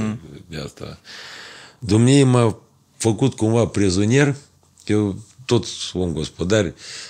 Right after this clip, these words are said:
Speaker 2: uh, dar într-o zi veniți filmați, nu credeți că vă bat capul.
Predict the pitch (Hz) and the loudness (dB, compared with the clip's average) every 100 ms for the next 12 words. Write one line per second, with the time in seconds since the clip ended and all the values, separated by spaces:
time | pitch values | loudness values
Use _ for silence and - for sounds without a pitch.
0 | - 143 101 95 92 - _ _ _ _ | -12 -2 0 2 -2 -8 _ _ _ _
1 | _ _ 107 104 120 107 117 113 113 90 | _ _ -2 2 2 2 0 0 -2 0
2 | 113 98 - 101 131 127 - 107 90 87 | 0 -2 -2 -2 0 0 -2 -4 -2 -4
3 | 82 - 82 87 85 82 78 82 90 - | -4 -6 -8 -6 -6 -8 -6 -4 -4 -4
4 | 127 127 | -4 -4